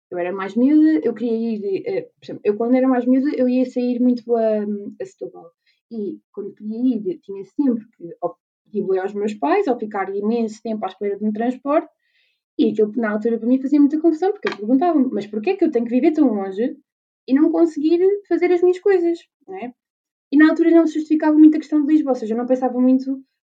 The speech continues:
nessa questão de, "Ah, mas eu estou aqui tão pertinho de Lisboa", porque eu tinha amigas que falavam sobre isso, mas para mim na altura não fazia sentido. Entretanto, com este passar do tempo, quando depois comecei a estudar para Lisboa e tudo mais, viver aqui neste meio termo, eu comecei a dar mais valor.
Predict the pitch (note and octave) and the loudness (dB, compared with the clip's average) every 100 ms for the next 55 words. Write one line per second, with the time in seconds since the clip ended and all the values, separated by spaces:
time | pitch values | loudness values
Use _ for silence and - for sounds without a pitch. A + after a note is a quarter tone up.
0 | - B3 C4 C4+ C4+ - C4+ A#3 A3 G#3+ | -4 2 4 4 0 -2 0 0 -2 -2
1 | B3+ A3 G3 G3+ G#3+ A#3 A#3 A3+ A3 A#3+ | -4 -6 -6 -8 -8 -6 -6 -6 -8 -6
2 | A3+ A3+ A#3+ B3 - _ - - - B3 | -4 -4 -4 -6 -14 _ -20 -14 -4 2
3 | F4+ F4+ D#4+ D#4 D#4 - C4 C4 B3+ B3+ | 4 6 6 6 4 2 2 2 2 0
4 | B3+ A#3 B3+ B3+ B3 A#3+ _ - A#3+ A#3+ | 0 -2 -4 -4 -4 -6 _ -10 -8 -4
5 | A3+ A3+ A#3+ A#3+ A#3 G#3+ G#3+ G3+ _ _ | -4 -2 -4 -4 -10 -14 -12 -16 _ _
6 | _ _ _ _ _ _ - F#4 F#4+ - | _ _ _ _ _ _ -6 -2 0 4
7 | C4 C4+ D4 D4 C#4+ C4+ B3+ C4 A3 G#3 | 4 4 0 -2 -4 0 0 -2 -4 -6
8 | G#3 C#4+ - _ _ - G3+ G#3 G#3+ G#3+ | -4 -6 -8 _ _ -8 -8 -6 -8 -6
9 | G#3+ G#3+ A3 G#3+ G#3 A3 C4 A#3+ B3+ A#3 | -6 -6 -6 -6 -4 0 0 0 0 0
10 | G#3 G#3 G3 G3 G3 A#3 - _ _ _ | -2 -6 -16 -14 -12 -12 -14 _ _ _
11 | - C4 D#4 D#4 D#4+ D#4 D#4 D4 D4+ D4 | -2 4 6 8 10 10 10 4 0 -2
12 | D4 D#4 D4+ D4 D4+ D4+ D4+ D4+ D4 D4+ | 4 6 6 4 0 0 2 2 2 0
13 | C4 D4 C#4 A3 | -2 0 2 0